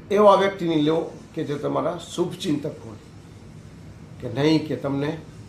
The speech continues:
ગોટાળે અથવા તો જિંદગી તમારી ગોટાળે ચડાવી દેવા. આ વીડિયો તમને કેવો લાગ્યો? જો વીડિયો ગમ્યો હોય તો વીડિયોને એક લાઈક કરી દેજો. ચેનલ પર નવા હો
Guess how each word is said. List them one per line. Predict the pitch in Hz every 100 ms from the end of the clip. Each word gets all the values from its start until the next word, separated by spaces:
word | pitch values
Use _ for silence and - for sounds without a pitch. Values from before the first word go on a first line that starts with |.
| - - - - - - - - - - - - -
ગોટાળે | 151 151 135 123
અથવા | 127 135 135
તો | 151 175 - - - - - - - - - - - - - - -
જિંદગી | 156 170 156
તમારી | 147 147 131
ગોટાળે | 135 151 139 117
ચડાવી | 123 123 120
દેવા. | 127 123 107 - - - - - - - - - - - - - - - - - - - - - -
આ | 170 208
વીડિયો | 208 208
તમને | 214 208 202
કેવો | 220 214
લાગ્યો? | 170 147 135 120 - - - - - -
જો | 160
વીડિયો | 156 190 214
ગમ્યો | 196 214 226
હોય | 180 165 - - - - -
તો | 151
વીડિયોને | 151 165 165
એક | 160
લાઈક | 143 147 170 -
કરી | 175 160
દેજો. | 160 156 - - - -
ચેનલ | 196 226 240
પર | 240 233
નવા | 208 202
હો | 165 156